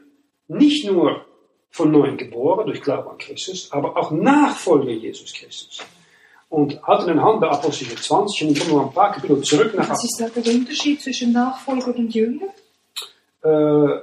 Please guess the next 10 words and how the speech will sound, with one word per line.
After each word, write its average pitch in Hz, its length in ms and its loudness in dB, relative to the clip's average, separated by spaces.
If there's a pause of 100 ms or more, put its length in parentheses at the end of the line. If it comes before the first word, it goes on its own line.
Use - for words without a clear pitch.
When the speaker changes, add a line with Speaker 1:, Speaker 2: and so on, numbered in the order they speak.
(880)
Speaker 1:
äh, 147 520 2 (160)
das 175 160 2
ist 214 140 -2
gar 196 80 0
nicht 190 120 2
kein 170 100 -2
Nach-, 180 320 2
kein 156 220 -6
Unterschied 147 320 -2
darin, 151 360 2